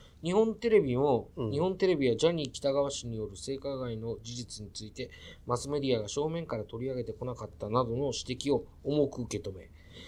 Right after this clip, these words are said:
Speaker 1: 性加害などの人権侵害はあってはならない。
Speaker 2: うん。
Speaker 1: それから、
Speaker 2: まあ、もう、それ、
Speaker 1: うん。
Speaker 2: 取り上げてもね、みんな同じようなところなんでですね。
Speaker 1: そうですね。大割と。
Speaker 2: で、みんなだ、
Speaker 1: うん。
Speaker 2: だ、あの、だい-、でも特にエヌエイチケーが、その、あの、なんていうの、毅然とした態度、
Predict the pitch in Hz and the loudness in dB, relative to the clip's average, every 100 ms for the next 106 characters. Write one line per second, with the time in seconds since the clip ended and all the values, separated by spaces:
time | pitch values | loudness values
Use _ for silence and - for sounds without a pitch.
0 | - - - 139 135 127 120 110 110 165 | -14 -2 6 8 8 4 4 4 2 2
1 | 139 113 117 117 110 107 110 104 120 151 | 2 0 -2 0 -2 -2 -6 -4 -2 -2
2 | - 113 - 147 147 92 - - - - | -2 -6 0 2 2 0 -10 -16 -18 -2
3 | 120 101 85 - - - - - - - | 2 2 0 -10 -20 -18 -18 -18 -18 -2
4 | 131 135 - - - 127 127 123 123 113 | 2 2 0 -8 0 6 6 6 6 12
5 | 175 131 131 107 95 - 131 131 117 120 | 12 12 12 10 8 8 10 10 8 4
6 | - - - 135 160 170 139 92 95 104 | -8 -2 4 10 10 10 6 4 6 6
7 | 127 139 139 139 131 117 90 90 101 214 | 10 12 12 10 8 6 6 4 8 8
8 | - 110 160 131 123 110 110 170 165 156 | 8 10 10 10 8 8 10 8 8 8
9 | 160 170 156 156 156 147 156 151 135 147 | 8 10 10 10 10 10 8 6 4 4
10 | 131 147 143 214 208 113 110 107 - 92 | 4 2 6 8 10 10 10 6 6 4
11 | 87 - - - - 101 95 - - 101 | 4 -2 -20 -20 -4 0 0 -2 -10 -6
12 | 92 90 - 95 101 90 90 80 - - | -6 -8 -12 -2 -2 -2 -6 -10 -12 -18
13 | - - 104 101 180 196 185 196 180 131 | -14 -6 4 8 10 10 8 10 12 12
14 | 98 | 8